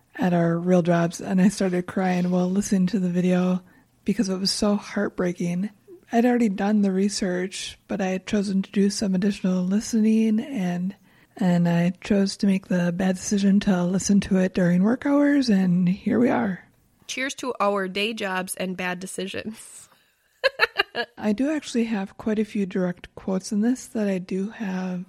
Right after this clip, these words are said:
Speaker 1: sources for that I'll quote, but to start out with, my main sources were from blog dot brown dot E D U, cultural survival dot org, The Atlantic, P B S dot org,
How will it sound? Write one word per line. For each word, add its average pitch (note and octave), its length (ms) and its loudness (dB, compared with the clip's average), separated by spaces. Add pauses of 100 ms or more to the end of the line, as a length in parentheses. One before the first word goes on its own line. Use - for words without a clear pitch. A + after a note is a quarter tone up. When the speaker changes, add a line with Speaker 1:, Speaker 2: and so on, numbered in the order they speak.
(140)
Speaker 1:
sources G3 560 -6
for G#3 240 -4
that G#3 160 -4
I'll G#3 120 -6
quote, A3+ 500 -10 (400)
but F#3+ 160 -4
to - 60 -14
start G#3 260 -4
out G#3 140 0
with, G#3 220 -4
my G3 120 0
main G3+ 260 2
sources G#3+ 480 -6
were F#3+ 320 -4 (120)
from F#3 380 -4 (280)
blog G3+ 520 0 (140)
dot F#3+ 240 -4
brown G#3 560 0
dot F3+ 280 0
E G3 160 0
D A3 60 2
U, G#3 440 2 (400)
cultural G#3 440 -2
survival F#3+ 580 0
dot A#3 280 -2
org, F3+ 340 0 (600)
The F#3+ 140 2
Atlantic, F#3 760 -2 (560)
P - 180 0
B G#3+ 120 4
S G3 240 -2
dot A3 200 0
org, A3+ 380 -2